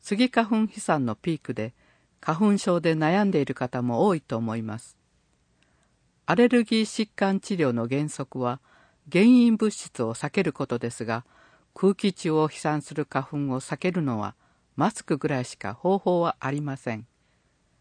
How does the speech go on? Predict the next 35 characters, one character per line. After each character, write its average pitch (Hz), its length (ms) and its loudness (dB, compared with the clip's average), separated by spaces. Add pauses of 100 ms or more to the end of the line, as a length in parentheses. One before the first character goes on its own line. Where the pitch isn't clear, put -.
(600)
従 226 280 4
来 135 200 2
の 113 220 -4 (460)
内 190 200 4
服 196 300 -2
治 - 200 -10
療、 107 280 -6 (560)
点 208 240 2
鼻 208 140 2
薬 160 280 -4
や 107 200 -6
手 - 180 -2
術 214 320 0
治 - 200 -4
療 135 300 0
以 156 100 -4
外 127 260 0
に、 110 220 -8 (360)
舌 - 320 0
下 220 160 4
免 220 320 4
疫 214 180 -2
療 190 220 4
法 127 220 0
と 113 160 -4
呼 123 100 -2
ば 120 140 -2
れ 117 120 -4
る 113 200 -6 (420)
新 226 380 2
し 190 220 -2
い 147 40 2
方 143 240 -2
法 139 300 -2
が、 135 220 -4